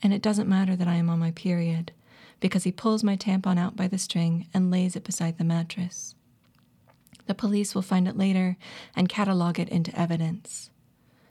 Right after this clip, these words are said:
My blood pools on the clear plastic sheet, which they will also catalog into evidence. At first, I have a body,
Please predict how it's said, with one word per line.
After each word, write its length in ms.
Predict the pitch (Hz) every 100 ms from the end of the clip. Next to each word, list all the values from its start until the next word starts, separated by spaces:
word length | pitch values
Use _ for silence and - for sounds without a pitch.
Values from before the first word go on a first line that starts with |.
| _ _
My 160 | - 180
blood 340 | 170 190 190
pools 520 | - 208 190 190 190 -
on 140 | 185
the 80 | 180
clear 300 | 175 - 202
plastic 480 | 208 185 185 - 180
sheet, 440 | - - 170 - - _ _ _ _ _
which 220 | - 180 -
they 100 | 185
will 180 | 185 -
also 580 | 208 202 - 175 175 180
catalog 600 | - 202 185 175 180 196 - -
into 280 | 175 - -
evidence. 680 | 175 170 170 185 - - - _ _ _ _ _ _ _ _ _ _ _ _ _
At 100 | 214
first, 540 | 208 240 240 247 - - - - -
I 60 |
have 200 | 202 208
a 60 | 202
body, 560 | 196 180 180 180 180